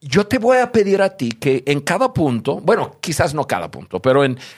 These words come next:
en el punto donde se aplica algún recurso que nosotros tenemos en Maxwell Leadership Español, te voy a pedir que tomes un minuto, dos minutos, lo que sea, para enfatizar lo que nosotros tenemos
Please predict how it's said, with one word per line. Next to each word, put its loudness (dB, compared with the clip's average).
en 4
el 4
punto 4
donde 2
se 0
aplica -2
algún 0
recurso -2
que -2
nosotros -4
tenemos -6
en -2
Maxwell -4
Leadership -6
Español, 0
te 2
voy 2
a -4
pedir 0
que -2
tomes 0
un -2
minuto, -4
dos -4
minutos, -2
lo 2
que -6
sea, -2
para 4
enfatizar 0
lo 2
que -2
nosotros 0
tenemos -2